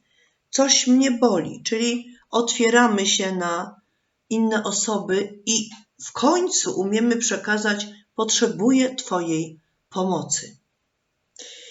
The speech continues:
Okazuje się, że płacz ma też taki aspekt duchowy, że jest tak jakby rodzajem nawrócenia.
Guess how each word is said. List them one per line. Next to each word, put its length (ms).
Okazuje 480
się, 100
że 120
płacz 420
ma 160
też 520
taki 720
aspekt 460
duchowy, 760
że 160
jest 200
tak 180
jakby 640
rodzajem 580
nawrócenia. 880